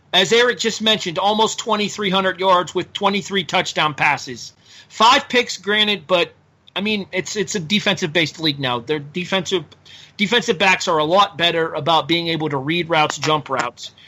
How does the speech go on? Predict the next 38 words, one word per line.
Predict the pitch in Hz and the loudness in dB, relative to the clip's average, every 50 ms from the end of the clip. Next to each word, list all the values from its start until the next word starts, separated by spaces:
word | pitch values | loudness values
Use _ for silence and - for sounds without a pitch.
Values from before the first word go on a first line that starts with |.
| - _ _ | -20 _ _
The | - 143 | -12 -6
fact | - 208 208 247 240 | 0 2 2 2 2
that | - 247 233 | 2 0 0
he | 240 226 | 0 0
has | 190 160 - | -2 -2 -4
twenty-three | - - - 208 226 226 240 202 - - 226 220 175 | -8 -8 -4 -4 -4 -4 -4 -8 -8 -6 -6 -6 -4
touchdown | - - 202 202 - - - - 226 226 214 | -2 -2 -2 -2 -2 -4 -2 0 0 0 0
passes | - 208 226 233 - 208 156 | 0 0 0 -2 -2 -6 -6
to | - 190 | -6 -4
go | 170 190 190 | -2 -2 -2
with | 180 190 196 196 - | -2 -2 -4 -4 -6
it | 208 - | -6 -6
for | - 208 185 180 | -4 -4 -2 0
an | 175 | 0
almost | 180 180 180 170 - - - | 0 0 -2 -4 -8 -10 -12
five-to-one | - - - 175 180 190 190 165 156 190 175 175 185 175 156 | -8 0 2 4 6 6 4 2 0 -2 0 0 0 0 0
ratio, | 143 160 170 - - - 240 220 233 247 247 240 | -2 -4 -4 -4 -6 -6 -4 0 2 2 2 2
though, | 277 285 285 262 247 - _ - - - _ _ _ _ _ _ _ _ _ _ _ _ _ _ _ - | 0 0 0 0 -2 -6 _ -20 -20 -20 _ _ _ _ _ _ _ _ _ _ _ _ _ _ _ -4
and | 196 196 | -2 -2
he | 190 208 226 | 0 0 0
has | 226 190 143 202 | 0 0 0 0
led | 208 233 247 | 0 2 2
his | 226 233 233 - | 2 0 -2 -4
team | - - - 233 220 214 208 190 | -6 -8 -6 -4 -4 -4 -4 -4
from | - - 202 190 | -6 -4 -4 -4
seemingly | 160 - - - 233 233 233 233 220 208 202 196 202 | -4 -6 -6 -6 -4 -2 -2 -2 -2 -4 -2 0 4
out | 185 190 190 | 4 4 4
of | 190 175 147 170 | 4 0 -4 -2
nowhere | 185 190 196 196 185 180 170 160 147 | 0 2 4 4 4 4 4 4 2
to | - 196 175 | 0 0 0
the | 151 180 | 0 0
best | 160 135 156 185 190 185 - - | 0 0 2 0 2 0 -2 -6
record | 175 160 185 196 185 - 190 170 160 202 | -4 -2 -2 -2 -2 -2 -4 -6 -4 -4
in | 196 160 | -4 -4
the | 165 165 | -4 -4
N | 170 170 | -2 -2
F | 175 160 - - - | -2 -4 -4 -4 -2
L | 165 170 175 196 220 233 196 165 | 0 2 2 2 2 0 -4 -10